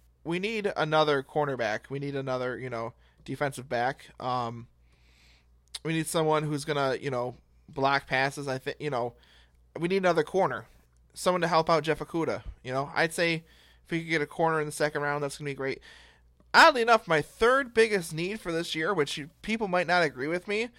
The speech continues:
and I'm not saying we need to draft him in the first round. I'm not even saying we need to draft him in the third round. I'm saying we need to draft a quarterback, a competent quarterback, especially after Chase Daniel is talking about, uh,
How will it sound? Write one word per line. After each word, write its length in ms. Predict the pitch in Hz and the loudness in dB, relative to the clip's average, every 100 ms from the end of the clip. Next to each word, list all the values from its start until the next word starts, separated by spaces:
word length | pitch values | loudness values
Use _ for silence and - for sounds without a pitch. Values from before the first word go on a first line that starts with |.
| - - - | -20 -10 -2
and 120 | 233 | 0
I'm 120 | 302 | 2
not 180 | 320 269 | 2 0
saying 240 | 247 240 | -2 -2
we 120 | 226 | -4
need 160 | 214 208 | -6 -4
to 80 | 190 | -2
draft 360 | 160 156 165 | 2 4 2
him 80 | 165 | -2
in 80 | 156 | -4
the 60 | 147 | 0
first 340 | 156 151 - | 0 0 0
round. 200 | 160 160 | -2 0
I'm 100 | 185 | -2
not 140 | 190 | -2
even 120 | 180 170 | -4 -6
saying 240 | 165 156 | -4 -4
we 80 | 156 | -4
need 100 | 143 | -4
to 80 | 139 | -4
draft 300 | 143 143 147 | -4 -4 -6
him 60 | |
in 80 | 143 | -10
the 60 | - | -4
third 180 | 139 139 | -4 -2
round. 240 | 135 139 | -2 -2
I'm 120 | 156 | -4
saying 340 | - 170 156 151 - - - | -4 -2 -2 -4 -14 -16 -6
we 120 | 180 | -4
need 180 | 247 330 | -2 -4
to 60 | |
draft 320 | 208 294 294 | 2 2 2
a 60 | 147 | -4
quarterback, 720 | - - 175 165 117 95 98 | -8 -2 0 0 0 -4 -4
a 60 | 123 | -10
competent 500 | - 214 262 208 170 | -2 0 0 -2 -8
quarterback, 540 | - 175 180 190 190 - - - | -2 -2 2 0 0 -6 -20 -18
especially 380 | - 226 220 214 | -2 -2 2 0
after 160 | 196 151 | 0 -4
Chase 340 | - 170 165 | -4 -6 -4
Daniel 420 | 156 160 170 160 | -4 -2 -2 -4
is 340 | 139 - 139 - | -4 -4 -4 -4
talking 420 | - 147 151 147 | -2 -2 -4 -6
about, 380 | 135 127 131 - - - - | 0 0 0 -4 -16 -20 -10
uh, 400 | 123 123 120 117 | 0 2 4 2